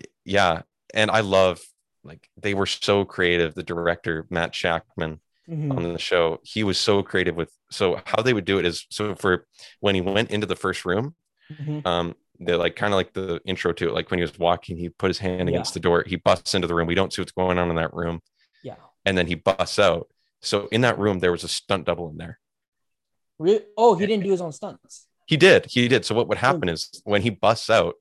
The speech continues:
Speaker 1: that's the stunt double busting out. And
Speaker 2: Oh,
Speaker 1: when,
Speaker 2: okay.
Speaker 1: and basically the hallway, it's in a real place. It's just, it was one giant set. So he'd go
Speaker 2: Oh,
Speaker 1: into the
Speaker 2: the
Speaker 1: room.
Speaker 2: set.
Speaker 1: Charlie Cox,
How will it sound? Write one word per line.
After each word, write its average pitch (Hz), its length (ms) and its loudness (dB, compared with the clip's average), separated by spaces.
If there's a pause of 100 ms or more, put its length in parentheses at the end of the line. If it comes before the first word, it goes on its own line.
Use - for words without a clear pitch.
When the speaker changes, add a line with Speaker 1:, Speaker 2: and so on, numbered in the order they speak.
(100)
Speaker 1:
that's 104 240 -2
the 113 100 -8
stunt 104 300 -4
double 82 180 -4 (140)
busting 82 400 -4
out. 80 180 -4 (540)
And 101 120 0
Speaker 2:
Oh, 98 40 4
Speaker 1:
when, 101 100 4
Speaker 2:
okay. 117 260 -10 (240)
Speaker 1:
and 104 260 -2
basically 117 320 0
the 101 80 0
hallway, 123 380 0
it's - 240 -6
in 110 80 0
a 92 40 -2
real 90 160 -2
place. - 420 -4
It's - 260 -6
just, - 360 -8
it 90 80 -2
was 85 140 -4
one 92 180 2
giant 85 360 0
set. 107 300 0 (280)
So - 140 -6
he'd 85 80 -4
go 110 180 6
Speaker 2:
Oh, 117 40 6
Speaker 1:
into - 140 2
the 104 100 -2
Speaker 2:
the 87 60 -4
Speaker 1:
room. 95 300 0
Speaker 2:
set. - 80 -20 (340)
Speaker 1:
Charlie 117 280 4
Cox, 113 420 0